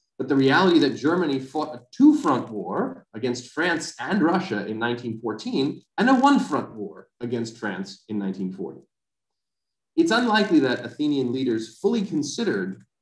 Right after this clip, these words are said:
that strife in the peripheral polis of Epidamnus would become a broader conflict between Corcyra and Corinth,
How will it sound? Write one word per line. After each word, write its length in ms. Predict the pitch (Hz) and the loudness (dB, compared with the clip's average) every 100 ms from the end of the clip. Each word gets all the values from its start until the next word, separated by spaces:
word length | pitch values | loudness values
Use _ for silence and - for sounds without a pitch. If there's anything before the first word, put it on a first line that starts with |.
| _ _ - | _ _ -12
that 160 | 120 113 | -10 -10
strife 640 | - - 143 107 - - _ _ _ - | -10 -4 -2 -2 -4 -10 _ _ _ -8
in 120 | 127 | -4
the 80 | 127 | -2
peripheral 460 | 123 135 175 160 127 | 0 2 2 2 -2
polis 640 | - 175 175 123 113 - | 0 0 2 0 -2 -10
of 60 | 110 | -8
Epidamnus 600 | 110 110 135 143 131 - | -8 -4 -2 0 -2 -6
would 100 | 107 | -8
become 300 | 107 - 135 | -10 -6 -4
a 60 | 101 | -4
broader 400 | 101 131 143 135 | 0 0 0 -4
conflict 640 | - 190 220 - 95 - | -10 -10 -10 -6 -8 -8
between 300 | 113 120 113 | -10 -8 -8
Corcyra 640 | - 110 - 127 131 131 117 | -6 -8 -4 -2 0 0 -2
and 200 | 117 - | -10 -6
Corinth, 480 | 202 190 92 - | 0 0 0 -10